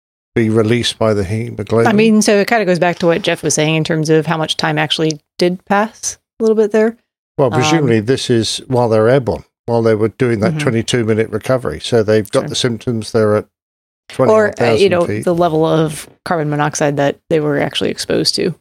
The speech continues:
Speaker 2: So, in terms
Speaker 1: It's
Speaker 2: of
Speaker 1: just that I, the way I understood the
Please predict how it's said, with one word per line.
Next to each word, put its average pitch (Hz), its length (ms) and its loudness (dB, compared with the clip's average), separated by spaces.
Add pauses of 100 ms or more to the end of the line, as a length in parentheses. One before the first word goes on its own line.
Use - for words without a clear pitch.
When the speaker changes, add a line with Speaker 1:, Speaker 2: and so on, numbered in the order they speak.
(340)
Speaker 2:
So, - 140 -4 (840)
in 135 60 -8
terms 139 240 -6
Speaker 1:
It's 135 100 2
Speaker 2:
of - 40 0
Speaker 1:
just 151 200 0
that 131 80 2
I, 131 180 2
the 143 380 0
way 139 180 4
I 117 160 0
understood 117 480 0 (440)
the 107 280 0